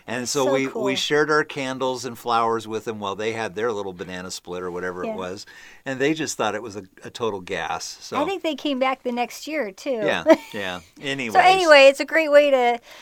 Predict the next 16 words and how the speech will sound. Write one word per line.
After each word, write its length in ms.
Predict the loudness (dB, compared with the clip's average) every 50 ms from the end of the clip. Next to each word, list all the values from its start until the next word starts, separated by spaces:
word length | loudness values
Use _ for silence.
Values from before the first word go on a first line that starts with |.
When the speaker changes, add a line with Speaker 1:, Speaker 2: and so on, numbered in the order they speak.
| -20 -20 -18 _ 4
Speaker 2:
uh, 260 | 8 8 8 8 6 2
take 240 | 0 0 0 2 2
a 80 | 2 4
holiday 460 | 4 6 8 8 8 8 8 6 6
that 100 | 6 2
there's 160 | -2 -2 -2
a 80 | -2 2
lot 240 | 4 6 6 8 6
of 80 | 4
pressure, 500 | 0 2 4 4 4 2 2 0 0 4
like 220 | 4 4 2 2 2
Valentine's 720 | 4 6 8 8 8 6 4 0 -2 -2 -2 -2 -6 -6
Day, 320 | 0 2 2 2 2 0
very 380 | -4 -6 -2 2 4 4 4 4
high 260 | 4 4 4 6 4
expectations. 1120 | 4 2 0 -4 -2 0 0 0 0 -2 -2 -2 -2 -4 -6 -6 -6 -6 -8 -10 -12 -16